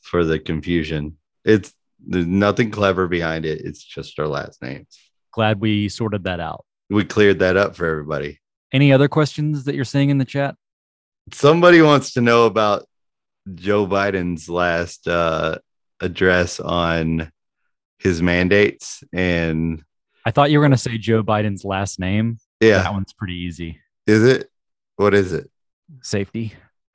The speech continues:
Speaker 1: I knew that. He said that, uh, you know, the, the, the mandates are working, even though they haven't been implemented yet. But, like, <sighs>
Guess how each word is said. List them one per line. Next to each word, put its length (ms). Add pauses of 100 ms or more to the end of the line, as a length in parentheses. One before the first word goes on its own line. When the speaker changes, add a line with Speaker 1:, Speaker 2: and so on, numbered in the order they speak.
(120)
Speaker 1:
I 80
knew 220
that. 280 (680)
He 240
said 440
that, 320
uh, 560 (1040)
you 100
know, 220
the, 300
the, 300 (220)
the 100
mandates 520
are 80
working, 840 (460)
even 180
though 160
they 140
haven't 180
been 160
implemented 640
yet. 240
But, 100
like, 320
<sighs> 60